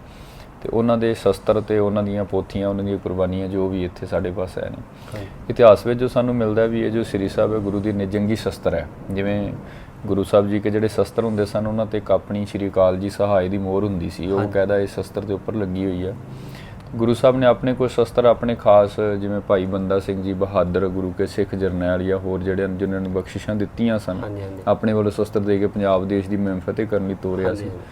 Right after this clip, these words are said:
Speaker 1: ਉਹਨਾਂ ਪਾਸੋਂ ਸ਼ਸਤਰ ਸਨ। ਜੰਗਾਂ ਯੁੱਧਾਂ ਦੇ ਵੇਲੇ ਉਹ ਸ਼ਸਤਰ ਜਿਹੜੇ ਉਹਨਾਂ ਨੇ, ਅਹ, ਵਿਸ਼ੇਸ਼ ਸਥਾਨਾਂ 'ਤੇ ਟਿਕਾ ਦਿੱਤੇ ਵੀ ਅਸੀਂ ਆਪਣੇ ਸ਼ਸਤਰਾਂ ਨਾਲ ਜੰਗਾਂ ਲੜ ਲਾਂਗੇ ਪਰ ਗੁਰੂ ਕੇ ਸ਼ਸਤਰ
Speaker 2: ਗੁਰੂ ਕੇ
Speaker 1: ਤੇ
Speaker 2: ਸ਼ਸਤਰ
Speaker 1: ਪੂਜਨਯੋਗ ਹੀ ਨੇ।
Speaker 2: ਹਾਂਜੀ।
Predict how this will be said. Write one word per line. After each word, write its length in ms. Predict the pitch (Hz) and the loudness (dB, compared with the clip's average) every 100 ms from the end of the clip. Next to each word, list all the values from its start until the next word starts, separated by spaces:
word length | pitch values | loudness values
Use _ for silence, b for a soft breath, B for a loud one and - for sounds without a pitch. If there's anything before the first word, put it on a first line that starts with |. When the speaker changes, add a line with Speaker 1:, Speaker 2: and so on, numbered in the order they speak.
| B B B - | B B B -4
Speaker 1:
ਉਹਨਾਂ 220 | 123 139 135 | 0 2 4
ਪਾਸੋਂ 300 | 127 123 123 | 4 4 0
ਸ਼ਸਤਰ 340 | 123 - 123 | 0 2 0
ਸਨ। 300 | 117 113 113 - B B B B B - | 2 0 0 -6 B B B B B 2
ਜੰਗਾਂ 240 | 120 131 | 4 6
ਯੁੱਧਾਂ 280 | 127 127 135 | 4 4 4
ਦੇ 100 | 127 | 4
ਵੇਲੇ 200 | 120 120 | 4 4
ਉਹ 80 | 120 | 2
ਸ਼ਸਤਰ 360 | 117 110 - 113 | 0 -4 -2 0
ਜਿਹੜੇ 220 | 113 110 | 2 2
ਉਹਨਾਂ 220 | 107 107 | 2 0
ਨੇ, 280 | 104 101 98 | -2 -2 -4
ਅਹ, 540 | - - 101 101 98 | -8 -12 -6 -4 -2
ਵਿਸ਼ੇਸ਼ 380 | 104 110 104 104 | -2 0 0 0
ਸਥਾਨਾਂ 380 | 104 98 92 95 | -2 -2 -2 -2
'ਤੇ 100 | 101 | -4
ਟਿਕਾ 300 | 101 98 92 | 0 2 2
ਦਿੱਤੇ 240 | 98 113 | 2 -2
ਵੀ 160 | 117 117 | 0 0
ਅਸੀਂ 180 | 117 113 | 2 2
ਆਪਣੇ 280 | 107 113 | 2 -2
ਸ਼ਸਤਰਾਂ 300 | 110 110 120 | -2 -2 -2
ਨਾਲ 160 | 117 117 | -2 0
ਜੰਗਾਂ 280 | 104 98 107 | -2 0 2
ਲੜ 160 | 104 | 2
ਲਾਂਗੇ 220 | 95 110 120 | 2 -2 -2
ਪਰ 100 | 123 | -2
ਗੁਰੂ 280 | 107 107 | 0 0
ਕੇ 120 | 107 117 | 0 -2
ਸ਼ਸਤਰ 420 | 110 - 110 107 | -4 -4 -2 0
Speaker 2:
ਗੁਰੂ 180 | 113 113 | -2 -4
ਕੇ 120 | 117 | -4
Speaker 1:
ਤੇ 160 | 113 | -4
Speaker 2:
ਸ਼ਸਤਰ 180 | 110 107 | -4 0
Speaker 1:
ਪੂਜਨਯੋਗ 540 | 120 107 110 104 92 87 | 0 2 2 2 0 0
ਹੀ 80 | |
ਨੇ। 80 | 87 | -4
Speaker 2:
ਹਾਂਜੀ। 100 | - | -8